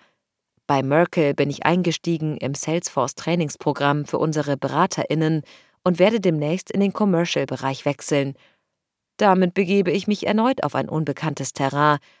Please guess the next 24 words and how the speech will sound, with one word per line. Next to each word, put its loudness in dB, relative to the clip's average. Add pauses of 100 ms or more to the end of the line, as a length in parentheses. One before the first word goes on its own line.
auf 2
dem 0
ich -6
mich -8
beweisen 0
muss. -4 (1000)
Ich 0
habe 2
jedoch 0
gelernt, -2
dass -2
man 0
sich 0
trauen 0
muss, 0
in -2
sich -4
selbst 0
zu -2
investieren, -4 (260)
um 0
neue 4
Wege 4
einzuschlagen. -4